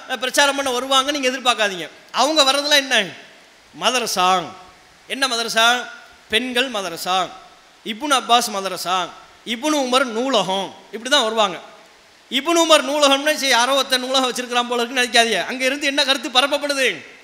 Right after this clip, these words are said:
வர்றவனுக்கெல்லாம், புக்கு படிக்கிறவனுக்கெல்லாம், "சஹாபாக்களை பின்பற்று, சஹாபாக்களை பின்பற்றுங்கிற வழிகேடு பரப்பப்படுது."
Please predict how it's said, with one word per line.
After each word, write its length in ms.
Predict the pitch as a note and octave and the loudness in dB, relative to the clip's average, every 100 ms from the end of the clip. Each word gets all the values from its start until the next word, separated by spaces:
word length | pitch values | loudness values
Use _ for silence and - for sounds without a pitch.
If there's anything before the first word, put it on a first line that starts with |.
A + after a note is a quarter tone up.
| - - - _ - | -20 -20 -20 _ -4
வர்றவனுக்கெல்லாம், 640 | G#3 C4+ C4 B3 A#3 C4 | 0 2 0 -2 -2 -2
புக்கு 160 | A#3 C#4+ | -4 -8
படிக்கிறவனுக்கெல்லாம், 600 | C4 B3+ B3 A#3 G#3 C#4 D#4+ - - | -6 -4 -4 -6 -2 0 0 -6 -8
"சஹாபாக்களை 500 | F#3 A#3 A3 A3 G3 | 0 0 2 -2 -4
பின்பற்று, 540 | E3+ G3 F#3 D#3+ E3+ C3 - - - | -10 -12 -14 -10 -10 -12 -20 -16 0
சஹாபாக்களை 520 | G3+ A#3+ A#3 A3 G#3+ | 2 4 2 -2 -4
பின்பற்றுங்கிற 540 | F3+ A3+ A3 A#3+ A3+ E3+ | -8 -10 -10 -8 -8 -4
வழிகேடு 420 | F3+ C#4+ C#4+ C4+ | -2 0 0 0
பரப்பப்படுது." 520 | D4+ A#3 G#3+ F#3+ D3+ | -2 -6 -6 -10 -12